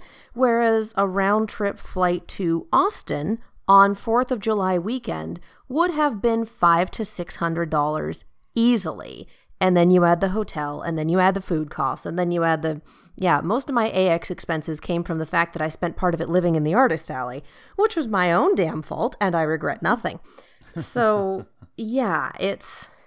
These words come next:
it makes sense from an organizational standpoint to have it over a fourth of July weekend, but wow, is it so much more expensive.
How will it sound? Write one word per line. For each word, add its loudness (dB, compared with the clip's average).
it 4
makes 4
sense 0
from 0
an 0
organizational 0
standpoint 0
to -6
have 0
it -2
over 2
a 0
fourth -4
of -8
July 0
weekend, -4
but 6
wow, 8
is 4
it 0
so 4
much 2
more 0
expensive. -4